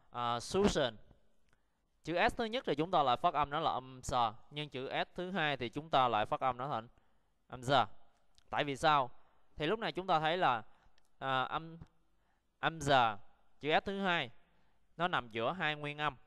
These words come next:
Vì thế lúc này chữ S nó được phát âm thành âm z.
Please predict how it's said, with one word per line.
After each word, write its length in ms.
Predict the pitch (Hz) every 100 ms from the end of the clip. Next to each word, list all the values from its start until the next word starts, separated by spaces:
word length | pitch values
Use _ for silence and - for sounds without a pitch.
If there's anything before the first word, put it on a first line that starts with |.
| _ _
Vì 200 | 123 127
thế 160 | 143 175
lúc 120 | 202
này 260 | 139 117
chữ 360 | 107 123 113 151
S 100 | 175
nó 100 | 170
được 160 | 120 113
phát 160 | 151
âm 200 | 127 123
thành 200 | 123 113 - _ _ _ _
âm 140 | 120 120
z. 240 | 127